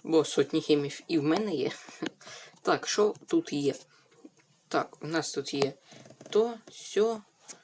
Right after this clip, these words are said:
а, Годліка нема нового. А що там по хайпер? О, хайпер дешевенький. Давайте кинемо трейд, Софікс.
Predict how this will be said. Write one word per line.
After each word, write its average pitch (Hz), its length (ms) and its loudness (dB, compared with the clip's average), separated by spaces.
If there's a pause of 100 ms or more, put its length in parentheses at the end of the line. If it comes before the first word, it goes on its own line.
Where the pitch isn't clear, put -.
(200)
а, 170 140 0
Годліка 151 680 2
нема 170 320 2
нового. 196 640 0 (1160)
А 170 100 0
що 220 140 8
там 220 180 4
по - 80 -2
хайпер? 226 460 2
О, 156 320 10
хайпер 160 440 2
дешевенький. 147 720 0 (340)
Давайте 147 340 0
кинемо 139 420 -4
трейд, 175 360 -4
Софікс. - 800 -6